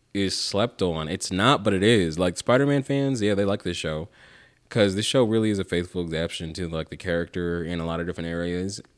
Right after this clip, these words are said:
Is it the best adaptation? No. But it's up there. And honestly, this show really deserves a lot of credit 'cause there's a lot of things in this show that they did that was then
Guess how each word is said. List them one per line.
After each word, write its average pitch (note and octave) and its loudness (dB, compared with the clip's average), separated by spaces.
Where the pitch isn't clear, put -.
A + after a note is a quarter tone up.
Is G2 -2
it F#2 -6
the F2 -6
best D#2+ -6
adaptation? D3 -4
No. G2 -2
But G#2+ 4
it's G2+ 0
up G#2+ 0
there. F2 0
And F#2+ 2
honestly, F#2+ -4
this G2+ -6
show F#3 -4
really A2 -2
deserves G2 -4
a F#2 -4
lot F#2 -2
of F2 -10
credit G2+ -6
'cause F#2+ -10
there's F#2+ -4
a F#2+ 0
lot F#2+ 2
of G#2 -8
things F#2+ -4
in F2+ -6
this F2 -6
show F2+ -4
that E2 -6
they E2 -8
did E2+ -2
that E2 -6
was E2+ -10
then E2+ -6